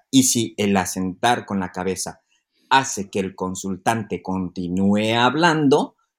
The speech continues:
entonces quiere decir que, eh,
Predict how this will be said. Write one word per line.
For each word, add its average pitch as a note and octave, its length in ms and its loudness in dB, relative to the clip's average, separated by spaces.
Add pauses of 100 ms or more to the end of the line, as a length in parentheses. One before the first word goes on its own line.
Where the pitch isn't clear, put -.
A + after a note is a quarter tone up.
(120)
entonces G2 760 2
quiere F#2 300 2
decir C#3+ 480 2 (320)
que, G2+ 400 2
eh, F#2 640 4